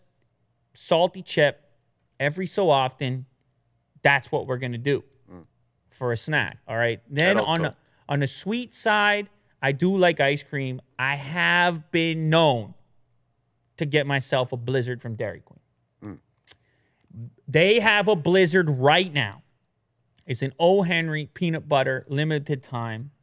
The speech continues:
Speaker 1: Blizzard. Now, I just get the mini size. I don't need a lot of it. You have it right there.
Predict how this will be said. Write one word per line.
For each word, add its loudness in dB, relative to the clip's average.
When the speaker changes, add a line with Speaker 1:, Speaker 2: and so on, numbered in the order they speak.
Speaker 1:
Blizzard. -12
Now, 0
I -2
just -10
get -8
the -2
mini -2
size. 0
I -2
don't -2
need -8
a -4
lot 0
of -10
it. -20
You -4
have 0
it -4
right -2
there. -16